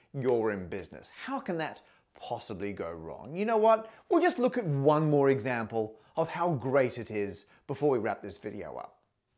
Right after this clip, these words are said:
Second example, y equals one over one plus twenty-five x squared. It's the inverse of a polynomial, so lovely.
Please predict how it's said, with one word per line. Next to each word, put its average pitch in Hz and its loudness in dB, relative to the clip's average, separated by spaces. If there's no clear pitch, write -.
Second 220 10
example, 147 8
y 233 8
equals 175 6
one 160 6
over 123 6
one 143 4
plus 123 0
twenty-five 123 2
x - -4
squared. 98 0
It's 104 -6
the 180 2
inverse 123 6
of 95 0
a 98 -2
polynomial, 87 -2
so 78 -10
lovely. 131 2